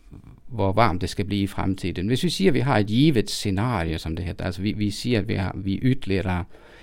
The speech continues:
en vis mængde drivhusgasser i fremtiden, sådan at vi er enige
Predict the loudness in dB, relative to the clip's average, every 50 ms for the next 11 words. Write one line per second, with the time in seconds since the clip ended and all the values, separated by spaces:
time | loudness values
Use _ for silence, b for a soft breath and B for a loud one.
0 | B B -2 -2 0 2 2 2 0 0 0 0 0 0 0 -4 -6 -4 -2 -2
1 | -2 -2 -4 -8 -8 -10 -10 -8 -8 -8 -8 -10 -8 -8 -6 -4 -4 -6 -6 -8
2 | -10 -8 -10 -8 -6 -6 -4 -4 -6 -8 -8 -6 -4 -4 -4 -6 -6 -4 -2 0
3 | 0 0 2 0 0 0 -2 -4 -8 -12